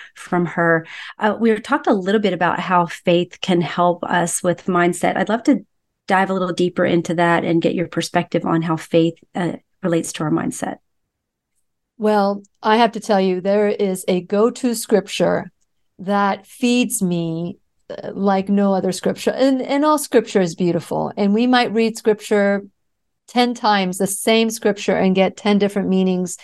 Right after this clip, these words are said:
Speaker 2: depending on where we're at. I believe God meets us where we're at.
Speaker 1: Yes.
Speaker 2: But Romans eight, all of Romans eight,
Speaker 1: <laughs>
Speaker 2: just supports me like you wouldn't believe. Like, in Romans eight, it talks about how when we can't speak,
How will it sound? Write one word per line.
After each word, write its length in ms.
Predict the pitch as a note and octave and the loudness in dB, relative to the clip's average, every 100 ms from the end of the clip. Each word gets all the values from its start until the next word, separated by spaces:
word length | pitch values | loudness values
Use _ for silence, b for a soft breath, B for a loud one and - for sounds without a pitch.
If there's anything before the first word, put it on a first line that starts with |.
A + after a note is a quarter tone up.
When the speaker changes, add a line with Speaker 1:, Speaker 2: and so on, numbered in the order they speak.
| B B | B B
Speaker 2:
depending 360 | - F#3+ F#3+ | -2 0 2
on 140 | F#3 F#3 | 2 0
where 120 | F3+ | 0
we're 160 | F3 F3 | 0 2
at. 240 | E3+ - | 2 0
I 100 | F3+ | 0
believe 340 | F#3+ G3 G3+ G3+ | 2 2 2 0
God 260 | G3 G3+ | 0 0
meets 300 | F3+ F#3 - | 0 -2 -2
us 180 | F3+ - | -4 -4
where 140 | E3 | -4
we're 100 | D3+ | -4
at. 320 | E3+ - - - _ B B B G3 | -6 -8 -10 -20 _ B B B -14
Speaker 1:
Yes. 300 | F#3+ G#3+ - - | -14 -14 -8 0
Speaker 2:
But 200 | G#3+ G#3+ | 2 2
Romans 600 | G3 G#3 C#4 D#4+ D4+ D4 - | -2 0 0 0 -2 -4 -2
eight, 480 | F#3 D3+ - - - _ _ _ - | 0 0 -4 -14 -14 _ _ _ 0
all 460 | B3 D4+ D4+ C#4 | 2 2 2 2
of 240 | G#3+ F#3+ G3 | 0 0 0
Romans 420 | G3+ F#3 F3 - E3 | 0 0 -4 -4 -2
eight, 420 | D#3 - - - - | -2 -4 -10 -12 -4
Speaker 1:
<laughs> 380 | G3+ G3+ G3 - | 0 0 -2 -6
Speaker 2:
just 640 | - B3 C4+ D4 - - | -2 0 2 -2 -8 -8
supports 680 | - B3 A#3+ A3 G3+ G3+ G#3 | -2 -2 0 0 0 -2 0
me 440 | G3 F#3 F3+ F#3 _ - | 2 2 -2 -6 _ 2
like 280 | F#3+ F#3 - | 2 2 -2
you 320 | - F3 G3+ | -10 0 2
wouldn't 260 | F#3+ F#3+ F3 | 2 0 -2
believe. 440 | E3+ D#3 - F3+ - | -2 -2 -4 -4 0
Like, 180 | G3 G3 - | 0 0 -6
in 220 | - A3 G#3+ | -2 0 2
Romans 420 | D4+ E4 C#4+ A#3 | 2 2 0 0
eight, 220 | G3+ F#3+ | 0 0
it 100 | - | -4
talks 360 | - G3+ G3+ G3+ | 0 0 0 -2
about 240 | G3 F#3+ | 0 0
how 180 | G#3 G3+ | 0 0
when 240 | G3 G3+ | 2 2
we 160 | A#3+ C#4 | 2 0
can't 320 | - B3+ G#3+ | 2 0 0
speak, 560 | - - G#3 A3+ - | -4 0 0 0 -6